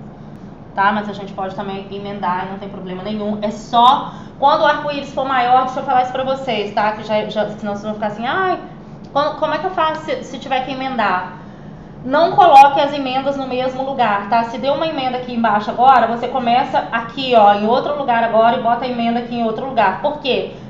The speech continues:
Porque depois você vai distribuindo estrelinhas, tá? Pelo arco-íris de uma forma imperceptível, tá bom? Agora coraçãozinho azul.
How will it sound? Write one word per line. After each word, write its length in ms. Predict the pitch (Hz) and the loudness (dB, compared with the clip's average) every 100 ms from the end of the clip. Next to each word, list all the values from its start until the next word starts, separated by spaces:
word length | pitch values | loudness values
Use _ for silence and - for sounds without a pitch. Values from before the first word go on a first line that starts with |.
| - | -10
Porque 220 | 254 277 | -4 0
depois 340 | 262 269 277 | 0 2 0
você 200 | 277 285 | 0 0
vai 160 | 277 269 | 2 2
distribuindo 580 | - 240 226 269 269 285 | 0 -6 -4 -6 -6 -8
estrelinhas, 1080 | 277 294 269 269 285 285 240 202 196 202 - | -4 -2 -2 -2 -4 -2 0 0 -2 -6 0
tá? 260 | 247 269 | 2 2
Pelo 240 | 262 247 233 | 2 0 0
arco-íris 840 | 220 240 247 240 240 294 311 - | 0 -2 -2 -2 -4 -6 -10 -14
de 80 | 226 | -8
uma 180 | 240 247 | -4 -4
forma 380 | - 233 240 - | -2 -2 -2 -6
imperceptível, 1400 | 269 349 359 330 320 269 - - 262 247 - 214 185 180 180 - - - | -8 -8 -4 -6 -4 -6 -6 -10 -8 -8 -6 -4 -2 -4 -8 -14 -16 -12
tá 80 | - | -8
bom? 400 | 208 254 320 285 | 6 6 8 4
Agora 340 | 269 269 302 311 | -2 4 4 4
coraçãozinho 680 | 320 311 311 311 320 311 | 2 2 2 0 0 -4
azul. 1200 | 311 330 - 302 311 311 294 285 277 269 277 277 | -2 -4 -4 -2 -2 -2 -2 -2 -2 -4 -4 -8